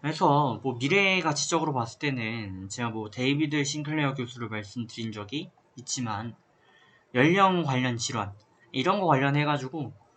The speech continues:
사실상 이제 과학계 쪽에서는 이 나이로 인한 노화는 질병이다라고 거의 단정 짓기 시작했거든요.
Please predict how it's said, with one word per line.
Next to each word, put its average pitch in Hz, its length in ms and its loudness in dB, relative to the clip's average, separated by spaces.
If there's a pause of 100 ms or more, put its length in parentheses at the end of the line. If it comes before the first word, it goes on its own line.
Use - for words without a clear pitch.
(420)
사실상 208 540 2
이제 147 120 2
과학계 160 640 0
쪽에서는 131 840 -4 (600)
이 123 140 -6
나이로 185 580 6
인한 143 400 2
노화는 143 480 2
질병이다라고 131 1120 0 (420)
거의 131 180 -2
단정 151 480 -2
짓기 - 200 -10
시작했거든요. 151 840 -4